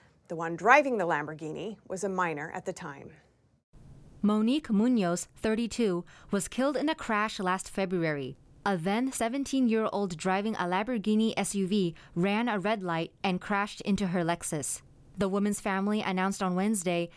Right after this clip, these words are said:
Speaker 2: they reached an eighteen point eight five million dollar settlement of their lawsuit against the teen's parents. According to the attorney representing the family,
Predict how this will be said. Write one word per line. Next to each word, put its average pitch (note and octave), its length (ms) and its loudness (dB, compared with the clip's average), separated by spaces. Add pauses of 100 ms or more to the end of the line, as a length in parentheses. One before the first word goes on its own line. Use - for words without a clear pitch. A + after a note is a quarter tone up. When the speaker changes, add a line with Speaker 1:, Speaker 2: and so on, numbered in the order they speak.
(140)
Speaker 2:
they G#3+ 180 2
reached A3 340 -2
an G3 200 0
eighteen C#4 420 0
point A3 320 -2
eight B3+ 260 2
five G#3 380 -2
million A3+ 420 2
dollar G#3+ 360 0
settlement G3+ 560 -2
of D#3 140 -2
their F3+ 120 2
lawsuit F#3 560 0 (220)
against F#3+ 420 0
the C4 100 0
teen's G3+ 380 2
parents. F3 560 -2 (400)
According G#3+ 420 0
to B3+ 120 -2
the A3 160 0
attorney G3+ 480 0
representing G3 500 0
the F3+ 80 -2
family, F#3+ 560 -2